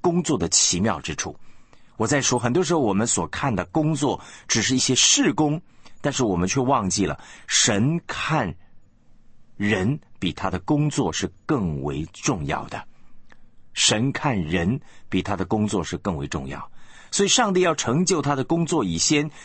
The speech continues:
我相信上帝一定是先在这个人的身上来动工。弟兄姐妹，如果我们在教会要侍奉，我们一定要有这样的信心，就是我们相信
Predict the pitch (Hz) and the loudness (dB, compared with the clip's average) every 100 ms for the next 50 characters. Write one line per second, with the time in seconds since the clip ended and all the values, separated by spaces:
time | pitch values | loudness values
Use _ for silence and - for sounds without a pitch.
0 | - - 143 202 202 190 156 240 190 165 | -4 0 2 2 2 2 4 4 4 2
1 | - 240 233 202 170 160 - 220 214 208 | 2 0 2 2 2 2 4 4 2 2
2 | 226 151 - - - - 170 123 120 127 | 4 2 0 -10 -2 2 4 4 4 6
3 | 202 214 - 165 156 151 95 - - 85 | 4 4 2 2 2 2 0 -6 -4 -2
4 | - 92 82 76 - - - _ - 143 | 0 -2 -2 -6 -10 -20 -20 _ -2 0
5 | 139 104 110 120 190 131 90 95 117 101 | 2 2 4 2 2 2 2 2 0 2
6 | 110 107 98 87 - 113 90 90 - - | 0 2 2 2 2 0 0 -4 -8 -16
7 | - - 113 151 208 220 233 143 117 180 | -20 -4 0 2 2 4 4 2 2 2
8 | 143 127 208 156 135 147 151 - - - | 2 2 2 2 4 2 0 -6 -14 -2
9 | 214 190 160 139 147 - 226 220 214 226 | 2 2 2 2 2 2 2 2 2 2
10 | 143 | 0